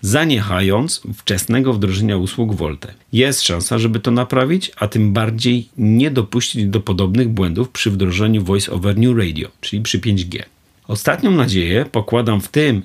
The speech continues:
że zostanie wyciągnięta nauka ze stworzenia standaryzacyjnego potworka Volte Roamingu. Może uproszczone zostaną skomplikowane standardy dla technologii pięć G i sześć G.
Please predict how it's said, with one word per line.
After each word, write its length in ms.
że 140
zostanie 500
wyciągnięta 640
nauka 360
ze 160
stworzenia 520
standaryzacyjnego 1300
potworka 880
Volte 340
Roamingu. 600
Może 260
uproszczone 640
zostaną 480
skomplikowane 680
standardy 680
dla 180
technologii 540
pięć 260
G 140
i 140
sześć 340
G. 220